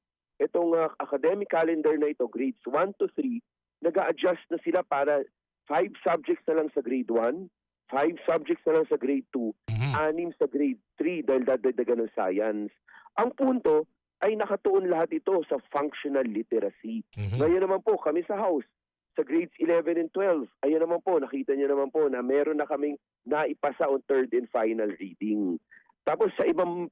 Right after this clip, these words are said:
Speaker 1: parte naman po talaga, ano, na, na maraming panukalang batas na bago ngayon, katulad yung career progression law, yung para nagbibigay po ng karera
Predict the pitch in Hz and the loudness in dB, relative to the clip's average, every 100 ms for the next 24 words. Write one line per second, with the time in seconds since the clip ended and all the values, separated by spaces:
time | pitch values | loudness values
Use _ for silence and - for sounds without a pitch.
0 | _ - 156 160 170 165 165 160 170 160 | _ -2 0 0 0 2 0 0 0 2
1 | 160 160 170 139 147 170 _ _ 131 147 | 2 2 2 2 2 0 _ _ -2 -2
2 | - 147 139 135 131 139 143 151 - 139 | 0 0 2 2 2 2 2 0 -2 -2
3 | 139 139 135 131 127 127 131 - 127 117 | -2 -2 0 0 -2 -4 -4 -4 -4 0
4 | 123 127 131 143 170 135 - - 127 120 | 0 0 0 0 0 0 -2 -4 -2 -2
5 | - 123 _ _ _ - 117 127 123 - | -4 -6 _ _ _ -6 -2 0 -2 0
6 | 120 135 170 156 160 156 156 165 131 160 | -2 0 0 0 2 2 2 -2 0 0
7 | 180 - _ _ - 160 - 147 156 156 | 0 -6 _ _ -6 -4 -2 0 2 0
8 | 143 160 160 156 165 - 160 151 - 143 | -2 -6 -6 0 0 2 0 0 0 0
9 | 143 139 | 2 2